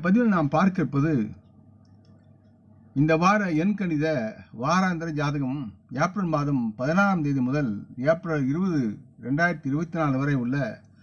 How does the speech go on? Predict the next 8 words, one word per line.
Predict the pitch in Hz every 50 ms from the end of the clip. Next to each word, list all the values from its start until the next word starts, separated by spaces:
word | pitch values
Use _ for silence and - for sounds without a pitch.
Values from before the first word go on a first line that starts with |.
| - - - - - - 113
உங்கள் | 120 127 127 117 -
பிறப்பு | - 180 214 202 202 190 170
எண் | 165 165 143 127 135 147
ஒண்ணு, | 156 160 160 156 165 160 - - - 120
இரண்டு, | 139 147 151 156 151 151 147 131 131
மூணுக்கு | 131 147 156 156 147 143 - 135 120 107 101 - - 123 123
உரிய | 131 139 143 147 135 117 107 107 107 120
வாராந்திர | 135 151 165 170 170 165 156 156